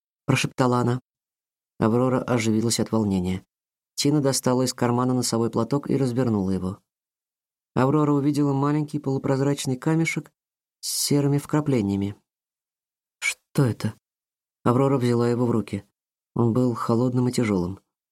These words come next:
«Это лунный камень, госпожа. С помощью него южные леди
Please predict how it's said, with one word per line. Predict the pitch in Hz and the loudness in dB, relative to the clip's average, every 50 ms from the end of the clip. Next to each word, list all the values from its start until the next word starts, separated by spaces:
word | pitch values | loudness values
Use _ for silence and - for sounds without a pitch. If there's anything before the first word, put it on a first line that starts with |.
| _ _ _ _ _ _ _ _ - | _ _ _ _ _ _ _ _ -12
«Это | 151 - 160 160 151 - - _ _ _ _ _ _ _ _ _ _ _ _ | -4 0 0 0 0 -2 -10 _ _ _ _ _ _ _ _ _ _ _ _
лунный | - - 170 175 156 151 160 | 0 2 2 4 4 2 0
камень, | - - - 160 139 131 131 120 | 0 0 -2 -2 -2 -2 -6 -6
госпожа. | 123 123 127 - - 120 123 127 123 127 - _ _ _ _ _ _ _ _ _ | -4 -4 -4 -2 -2 -2 0 0 -2 -2 -4 _ _ _ _ _ _ _ _ _
С | - - | -6 0
помощью | - 156 156 160 151 - - - 156 156 147 - - - | 2 2 4 4 2 2 0 0 2 2 0 0 -2 0
него | - 151 156 151 160 185 190 175 156 - _ _ _ _ _ _ _ _ _ _ _ | 0 0 2 2 2 2 0 0 -2 -6 _ _ _ _ _ _ _ _ _ _ _
южные | - - 156 185 180 160 147 165 160 160 | 0 2 4 4 4 2 2 2 4 4
леди | 160 165 196 190 - - | 4 2 0 0 0 -2